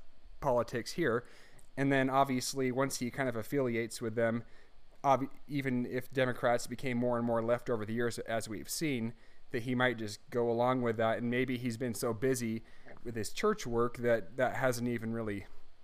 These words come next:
maybe he hasn't even noticed how far left the Democrats have gone. So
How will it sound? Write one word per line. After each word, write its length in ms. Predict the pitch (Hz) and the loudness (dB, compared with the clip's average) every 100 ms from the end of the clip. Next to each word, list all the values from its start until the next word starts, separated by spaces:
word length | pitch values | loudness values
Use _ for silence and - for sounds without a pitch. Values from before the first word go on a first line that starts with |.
| - - - - - | -16 -16 -14 -14 -6
maybe 180 | 143 135 | -2 2
he 60 | |
hasn't 200 | 135 127 | 2 2
even 200 | 123 113 | 2 0
noticed 380 | 104 143 107 - | 2 2 0 -2
how 140 | 113 104 | -2 -2
far 240 | - 104 | 0 -2
left 280 | 101 98 - | -2 -4 -4
the 80 | 104 | -4
Democrats 520 | 107 101 - 104 - | -4 -6 -4 -6 -6
have 120 | 98 | -8
gone. 260 | 110 101 98 | -6 -4 -4
So 280 | - 113 | -2 -2